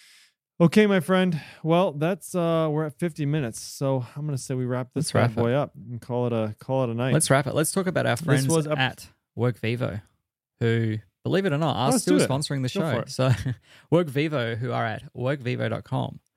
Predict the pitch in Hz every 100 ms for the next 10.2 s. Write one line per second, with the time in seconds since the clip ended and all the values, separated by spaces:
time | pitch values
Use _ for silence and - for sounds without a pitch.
0 | _ _ - 117 120 120 151 160 - 131
1 | 123 120 117 120 - 113 - 120 120 117
2 | - - 127 180 _ - 127 - - -
3 | - _ - 110 131 131 156 - - 110
4 | 104 - - 113 107 113 107 - 101 101
5 | - - _ _ 120 123 120 127 123 131
6 | 131 117 - 156 - 127 107 123 - 117
7 | 131 139 123 127 - 127 117 113 - 165
8 | 190 - 113 - 117 120 107 117 - 117
9 | 110 110 107 113 107 101 113 - 110 127
10 | -